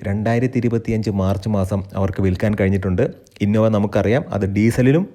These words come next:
മാനുവലും അവൈലബിൾ ആണ്. അതായത് ഡീസൽ മാനുവലാണ് ഈ ഒരു വാഹനത്തിൽ അവൈലബിൾ ആയിട്ടുള്ളത്. നമ്മൾ Hycross-ിലേക്ക് നോക്കുമ്പോഴത്തേക്കും petrol with strong hybrid ആണ് അവിടെ വന്നിട്ടുള്ളത്. ഓട്ടോമാറ്റിക് ട്രാൻസ്മിഷനിലാണ് ഈ ഒരു വാഹനം അവൈലബിൾ ആയിട്ടുള്ളത്. കാരണം Hycross ഇറങ്ങിയ സമയം മുതൽ നല്ല പ്രതികരണം മാർക്കറ്റിൽ നിന്നും ഉണ്ട്.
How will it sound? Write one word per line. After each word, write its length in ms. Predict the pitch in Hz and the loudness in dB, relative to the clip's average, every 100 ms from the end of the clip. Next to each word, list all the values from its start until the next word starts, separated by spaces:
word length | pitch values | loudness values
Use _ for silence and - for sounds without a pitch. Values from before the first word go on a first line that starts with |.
| - | -8
മാനുവലും 600 | 101 98 110 127 135 151 - | -4 0 0 2 0 0 -4
അവൈലബിൾ 440 | 90 92 92 95 | -2 -2 -2 -2
ആണ്. 120 | 78 | -6
അതായത് 220 | - 92 | -4 -2
ഡീസൽ 360 | 139 135 165 180 | 0 2 2 2
മാനുവലാണ് 600 | 151 131 135 131 120 156 - | 2 2 2 2 0 -4 -2
ഈ 120 | 131 | -2
ഒരു 80 | 120 | 0
വാഹനത്തിൽ 440 | 110 107 107 123 | -2 -2 -4 -4
അവൈലബിൾ 400 | - 101 104 104 | -2 -2 0 0
ആയിട്ടുള്ളത്. 560 | 98 101 110 98 113 151 | -2 -2 -2 0 0 0
നമ്മൾ 200 | 139 165 - - - - 123 | 0 -2 -4 -16 -20 -8 -4
Hycross-ിലേക്ക് 640 | 139 156 180 185 185 170 | -2 2 2 2 2 2
നോക്കുമ്പോഴത്തേക്കും 580 | 120 117 107 92 87 85 - - - - 120 | 2 2 0 -2 -4 -4 -8 -20 -20 -4 -2
petrol 340 | 117 - 165 156 | 0 4 4 4
with 160 | 147 143 | 0 -2
strong 260 | - 107 120 117 | 0 2 2 2
hybrid 260 | 110 104 | 0 0
ആണ് 120 | 98 | -2
അവിടെ 140 | 95 90 | 0 0
വന്നിട്ടുള്ളത്. 460 | 87 90 90 113 - | 0 -2 -2 -2 -2
ഓട്ടോമാറ്റിക് 340 | 98 101 113 - | -2 -2 -4 -2
ട്രാൻസ്മിഷനിലാണ് 640 | 98 101 113 107 110 98 | -4 -2 -4 -4 -2 0
ഈ 80 | 98 | 0
ഒരു 80 | 92 | 0
വാഹനം 340 | 90 85 101 101 | 0 0 -4 -4
അവൈലബിൾ 380 | 92 92 92 95 | -2 0 0 0
ആയിട്ടുള്ളത്. 420 | 92 92 87 - | 0 0 -2 0
കാരണം 180 | 107 165 143 | 0 0 -2
Hycross 400 | 147 - 165 156 | -2 2 2 2
ഇറങ്ങിയ 440 | 143 156 175 185 | 2 2 2 2
സമയം 340 | 147 123 131 117 | 2 2 2 0
മുതൽ 220 | 98 104 - - - - | 0 -2 -6 -20 -14 -6
നല്ല 220 | 113 131 | -2 -2
പ്രതികരണം 680 | 139 101 107 110 107 120 101 | 0 0 2 0 0 -4 -2
മാർക്കറ്റിൽ 460 | 95 98 107 104 | -2 -2 -4 -2
നിന്നും 260 | 104 104 117 101 | -2 0 -2 -2
ഉണ്ട്. 240 | 95 104 | 0 0